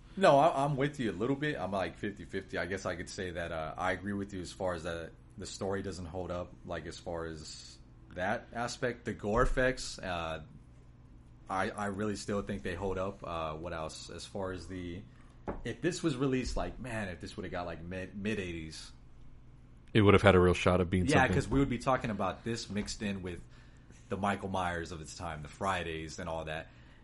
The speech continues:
Speaker 1: Of course, not being that they would make more. And who's to know? They might, maybe if it would have been successful in the mid eighties, they would have said, "Let's do a remake of Dawn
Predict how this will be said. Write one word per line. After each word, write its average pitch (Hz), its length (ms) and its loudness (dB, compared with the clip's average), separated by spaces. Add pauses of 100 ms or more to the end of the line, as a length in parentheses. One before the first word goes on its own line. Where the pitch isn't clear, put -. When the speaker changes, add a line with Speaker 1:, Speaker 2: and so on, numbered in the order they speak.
(200)
Speaker 1:
Of 123 160 -4
course, 139 320 0
not 110 180 0
being 107 240 0
that 98 180 0
they 101 80 -2
would 95 160 -2
make 98 240 -4
more. 92 220 -4
And 101 160 -2
who's 240 220 0
to 233 80 -2
know? 226 180 -2
They 139 100 0
might, 156 320 0
maybe 180 380 2
if 135 120 0
it 135 40 6
would 143 160 4
have 139 100 2
been 143 140 0
successful 143 640 -2
in 139 60 0
the 139 60 0
mid 147 160 0
eighties, 156 280 0
they 104 100 0
would 107 140 2
have 98 80 -2
said, 92 280 -4
"Let's 95 200 -4
do 120 100 0
a 98 40 0
remake 92 360 -4
of 76 160 -10
Dawn 87 460 0